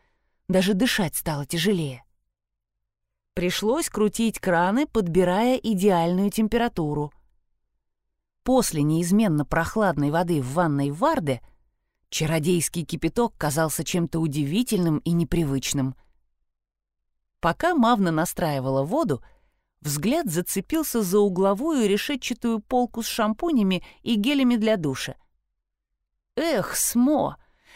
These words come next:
что же ты за человек противоречия такой?» вздохнула она, разглядывая явно люксовые баночки. «Если она возьмёт немножко геля, он заметит?» Что-то подсказывало, что да.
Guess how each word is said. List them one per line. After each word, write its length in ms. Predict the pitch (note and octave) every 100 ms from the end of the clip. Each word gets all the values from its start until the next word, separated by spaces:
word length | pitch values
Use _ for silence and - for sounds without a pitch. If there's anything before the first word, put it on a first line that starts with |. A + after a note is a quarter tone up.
| - -
что 340 | - - G#4
же 100 | F#4+
ты 140 | F4+ E4
за 140 | C#4
человек 520 | - C#4+ C4+ D4 -
противоречия 840 | C4 - B3 A3 A3 A3+ - F3+
такой?» 580 | E3 F3 - E3+ D3+ C#3+ _ _ _ _ -
вздохнула 720 | E3 D3+ E3+ - F#3 E3 D#3+
она, 340 | D3 F#3+ D#4 D#4+ - _ -
разглядывая 840 | F3 F3 F3 G3+ G#3 F3+ F3 F#3
явно 580 | F3+ D3 A#3+ C#4+ B3 A#3
люксовые 760 | G3+ F#3+ B3+ - B3+ A#3+ B3
баночки. 760 | A3 C4 G3+ D3 - - C#3 - _ _ _ _ _ _ _ _ _ _ _
«Если 380 | G3+ A#3+ - A3+
она 240 | A3+ A3+
возьмёт 420 | G#3+ A3 A#3 A#3 G#3+
немножко 460 | A3 G#3+ G3 -
геля, 400 | G#3+ G#3+ F#3 E3+ - _ _ _ _ -
он 180 | A3+
заметит?» 540 | A3 A#3+ D4 F#4 B3 - _ _ _ _ _ _ _ _ _ _ _
Что-то 440 | - - D#3 C#3+
подсказывало, 760 | D3 C3 - C3 C3 C3 F3 A#3+
что 280 | C4 - F4+
да. 480 | F#3 D3+ C#3 C3